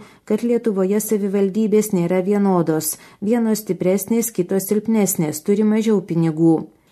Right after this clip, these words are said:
Kaip ten bebūtų, tačiau ateityje socialinės paslaugos turėtų būti teikiamos per savivaldybės.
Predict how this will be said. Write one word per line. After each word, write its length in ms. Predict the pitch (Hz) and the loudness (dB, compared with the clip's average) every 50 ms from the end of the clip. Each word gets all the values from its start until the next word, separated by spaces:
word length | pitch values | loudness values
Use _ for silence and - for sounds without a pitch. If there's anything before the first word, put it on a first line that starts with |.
| _ _ _ _ _ _ | _ _ _ _ _ _
Kaip 240 | - 247 254 254 254 - | 2 2 2 2 2 0
ten 240 | 247 233 226 226 220 | 0 2 2 4 4
bebūtų, 540 | 196 196 185 170 170 180 196 196 196 240 247 240 233 - - | 4 2 2 4 2 2 2 2 2 2 2 2 0 0 2
tačiau 400 | 220 214 214 - 247 254 247 - | 0 2 2 2 0 2 2 2
ateityje 720 | 220 208 - 208 196 185 190 185 180 165 185 202 226 - | 0 0 2 0 0 0 0 -2 0 2 2 2 0 0
socialinės 800 | - - - 214 208 208 - 233 240 247 247 240 233 233 233 226 | -4 -6 -2 -2 -2 -2 -2 -2 0 0 0 0 0 0 -2 -4
paslaugos 720 | - - 190 180 180 175 - 190 190 190 185 202 214 214 214 | -2 -2 0 0 0 -2 0 0 0 0 2 0 0 0 0
turėtų 480 | - 214 208 220 247 254 254 247 220 | 0 0 2 4 2 2 2 0 -2
būti 300 | 208 233 247 247 247 220 - | 0 -2 -2 -2 -4 -2 2
teikiamos 560 | 202 196 196 190 196 226 214 214 226 214 - | 2 2 2 2 2 0 2 2 0 0 0
per 160 | - 185 185 | 0 -2 -2
savivaldybės. 1040 | 180 - - 190 180 185 180 190 190 190 190 175 185 175 160 156 151 151 156 - | -2 -2 -2 -2 -2 0 0 2 2 2 2 2 2 2 2 2 0 -2 -2 -2